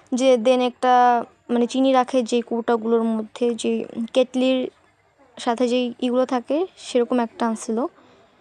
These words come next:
তো এটা সাজিয়েও রাখা যাবে। যাই হোক, আমি রাখছিলাম আর রায়ানা দৌড়ে চলে আসছে এগুলো দেখতে। Then একটা কাপের মতো ছিল, মানে জু-, ই দুধ, তারপরে জুস এগুলো ঢালার জন্য আর কি। তো এরপর একটা হচ্ছে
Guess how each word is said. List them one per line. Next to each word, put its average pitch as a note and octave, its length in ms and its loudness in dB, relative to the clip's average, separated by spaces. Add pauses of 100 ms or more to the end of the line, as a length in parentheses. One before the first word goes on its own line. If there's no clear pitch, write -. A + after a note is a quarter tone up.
(380)
তো - 100 -2
এটা C#4+ 180 2
সাজিয়েও B3 360 2
রাখা A#3+ 220 -2
যাবে। B3 160 0 (100)
যাই A3 200 0
হোক, A3+ 140 -4 (640)
আমি B3 220 2
রাখছিলাম B3+ 600 -2
আর A3+ 120 0
রায়ানা A#3 300 0
দৌড়ে A#3 200 2 (100)
চলে A#3 180 0
আসছে - 180 -10
এগুলো A#3+ 160 -2 (100)
দেখতে। - 280 -2 (480)
Then B3 220 2
একটা - 340 -4 (140)
কাপের A#3+ 280 0
মতো A#3+ 120 -4 (120)
ছিল, A#3+ 160 -4 (160)
মানে A3+ 120 -2 (100)
জু-, A#3 180 -6 (260)
ই - 20 0 (300)
দুধ, A3+ 180 -2 (300)
তারপরে A3 380 0 (560)
জুস A#3 260 0
এগুলো A3+ 240 2
ঢালার A3 300 -2
জন্য G#3+ 160 -6 (100)
আর A3 140 -10
কি। C#4+ 100 -6 (800)
তো - 140 -2
এরপর C4 180 0 (120)
একটা C4 260 -2 (200)
হচ্ছে B3 420 -2